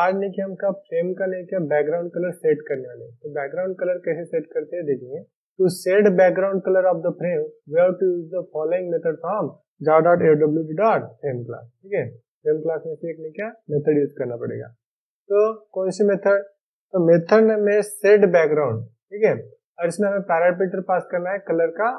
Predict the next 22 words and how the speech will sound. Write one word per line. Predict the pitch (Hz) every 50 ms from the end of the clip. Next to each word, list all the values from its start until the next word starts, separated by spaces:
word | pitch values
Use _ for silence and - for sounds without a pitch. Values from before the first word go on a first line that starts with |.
| - 160
object, | 131 117 113 113 110 113 113 -
ठीक | - 202 220
है, | 190 143
कलर | 123 - _ _ _ _ - 151 156 156 151
class | 151 151 151 151 - -
का | 185 165 139
object। | 123 120 117 113 113 _ _ _ _ _ _ -
तो | 160 143 151
public | 160 147 143 156 170 170 170
white | 160 151 170 196 220 214
set | - - 160 147 135 127
background। | 131 123 117 120 117 113 - _ _ _ _ _ _ _ _ _
देखते | 185 190 202 202 - -
हैं | 214 196
example | 170 170 185 185 180 185 185
कैसे। | 170 190 165 - 208 226
तो | - _ _ _ _ _ _ _ _ - 185
यहाँ | 185 180 180 180
पे | 175 175 214
हमने | 214 208 202 202 202
example | 190 170 180 185 185 185 190 190
लिया, | 180 185 185 214